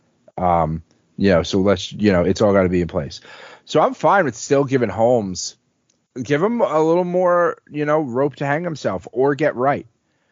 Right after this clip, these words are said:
you know, 'cause if Chapman is gonna go to the ninth inning and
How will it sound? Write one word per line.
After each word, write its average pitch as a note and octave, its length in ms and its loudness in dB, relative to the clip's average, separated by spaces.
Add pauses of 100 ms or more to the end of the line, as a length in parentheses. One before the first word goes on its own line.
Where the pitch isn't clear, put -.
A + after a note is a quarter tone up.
(420)
you A#2+ 160 2
know, A2+ 340 2
'cause C#3 500 0 (1700)
if D3 200 -2
Chapman E3+ 640 0
is D3 380 -2
gonna D3 160 -2
go C#3+ 100 2
to C#3 60 2
the C3+ 100 2
ninth C3 300 0
inning C3 400 0
and A#2 320 -2